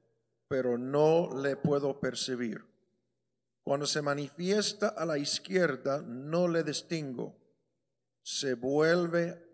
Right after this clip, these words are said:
a la derecha y no lo veo. Pero él sabe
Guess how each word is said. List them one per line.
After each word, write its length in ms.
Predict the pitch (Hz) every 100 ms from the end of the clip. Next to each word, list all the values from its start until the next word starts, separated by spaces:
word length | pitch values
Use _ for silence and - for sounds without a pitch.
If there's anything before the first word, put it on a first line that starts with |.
| _ _
a 100 | -
la 80 | 131
derecha 580 | 123 123 151 - - 185
y 140 | 117 117
no 220 | 120 135
lo 140 | 143
veo. 380 | 143 165 127 - - _ _ _ _ _ _ _ _
Pero 240 | - 143 -
él 280 | 202 247
sabe 640 | 226 - 240 247 220 139 92